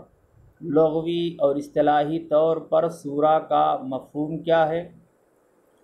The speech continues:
और आयत का लुग़वी एतबार से और इस्तिलाही एतबार से मफ़हूम क्या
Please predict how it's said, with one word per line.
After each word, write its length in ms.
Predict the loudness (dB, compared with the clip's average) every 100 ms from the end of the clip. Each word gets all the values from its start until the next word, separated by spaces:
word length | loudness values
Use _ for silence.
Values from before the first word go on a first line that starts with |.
| _ _ 2
और 260 | 4 4 0 0
आयत 380 | 2 2 2 -2 -8
का 460 | -2 2 4 2 0
लुग़वी 500 | -2 0 0 -2 -2 0
एतबार 580 | 0 -2 0 2 2 -2
से 160 | -4
और 120 | -4
इस्तिलाही 760 | -4 -2 2 2 2 -2 -6 -6
एतबार 520 | -6 -4 0 2 0
से 260 | -4 -6 -6 -6 -6
मफ़हूम 600 | -6 -6 -6 -6 -4 -6 -4
क्या 240 | 0 0